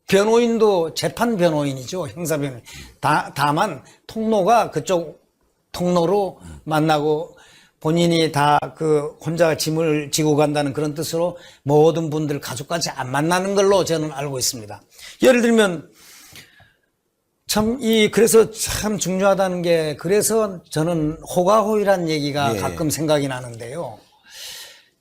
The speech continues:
Speaker 1: 이분이 호가호위를 제일 싫어하는 분입니다. 박근혜 대통령.
Speaker 2: 예.
Speaker 1: 자기를 팔고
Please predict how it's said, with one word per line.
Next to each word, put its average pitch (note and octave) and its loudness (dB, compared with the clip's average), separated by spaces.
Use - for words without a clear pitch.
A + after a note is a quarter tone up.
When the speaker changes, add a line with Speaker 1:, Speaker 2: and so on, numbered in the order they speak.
Speaker 1:
이분이 A3 4
호가호위를 G#3+ 6
제일 G3 4
싫어하는 F3+ 2
분입니다. B2+ -10
박근혜 C#3 -6
대통령. A2 -2
Speaker 2:
예. E2 -6
Speaker 1:
자기를 F#3 4
팔고 D#3 0